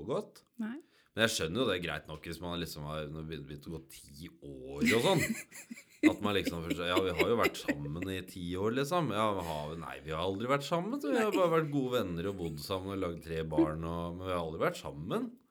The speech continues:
Speaker 1: Ikke sant? Men jeg har, ja, for jeg har jo faktisk, jeg, jeg har jo, eh,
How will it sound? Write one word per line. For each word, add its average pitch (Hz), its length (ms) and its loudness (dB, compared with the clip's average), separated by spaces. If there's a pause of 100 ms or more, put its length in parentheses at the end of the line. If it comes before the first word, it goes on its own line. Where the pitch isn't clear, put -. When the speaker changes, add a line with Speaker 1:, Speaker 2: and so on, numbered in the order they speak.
(640)
Speaker 1:
Ikke 104 160 -6
sant? 165 280 -2 (1500)
Men 156 120 6
jeg 175 160 6
har, 160 160 6
ja, 165 160 4
for 190 160 0
jeg 156 160 6
har 95 320 0
jo 113 100 4 (200)
faktisk, 104 480 -8
jeg, 104 180 0
jeg 98 120 -8 (100)
har 139 240 -6
jo, 202 160 2
eh, - 340 -6